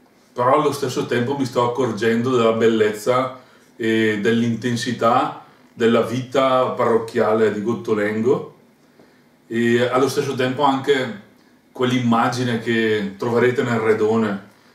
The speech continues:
che ho voluto mettere delle mani che le persone hanno allungato nella prima celebrazione della messa in segno di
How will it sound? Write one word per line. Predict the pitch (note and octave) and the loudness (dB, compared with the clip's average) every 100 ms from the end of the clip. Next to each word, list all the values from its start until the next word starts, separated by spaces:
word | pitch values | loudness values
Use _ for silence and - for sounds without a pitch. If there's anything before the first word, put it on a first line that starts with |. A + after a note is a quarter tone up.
| _ | _
che | - A2+ G#2+ G#2+ | -6 0 4 4
ho | G#2 | 4
voluto | A2 A2+ A#2+ | 0 -2 0
mettere | A2+ A2+ - A2+ | 0 0 0 2
delle | A2+ A2 | 4 2
mani | G#2+ A2+ A#2 B2 A2 - - _ - | 2 2 2 0 -2 -6 -20 _ -14
che | - A#2+ A2+ G#2 G#2 | 0 0 2 0 0
le | A2 | 0
persone | A#2+ A#2+ - B2 A#2+ A#2 | 0 -2 -2 -2 -2 0
hanno | A2 A2 G#2+ G2+ G2 - _ - | 0 0 0 -2 -6 -16 _ -8
allungato | A2+ A#2+ B2 A#2 A2+ A#2+ - B2+ A2 G2 - - _ _ - | -2 0 0 0 2 2 0 0 0 0 -8 -20 _ _ -4
nella | A2+ A2+ A2+ A2 G#2 G2+ - | 0 4 4 4 2 -2 -2
prima | B2+ B2+ | -2 -2
celebrazione | A#2 A#2+ A2+ G#2+ G#2+ B2+ B2 | -2 0 0 0 -2 -2 2
della | A2+ G#2 | 2 0
messa | G#2 A2+ - A2 G2+ | -2 -4 -4 -2 -2
in | A#2 A2+ | -2 -2
segno | C3 C3 B2+ | -2 0 -2
di | A2+ A2+ A2 G2 | 0 0 0 -2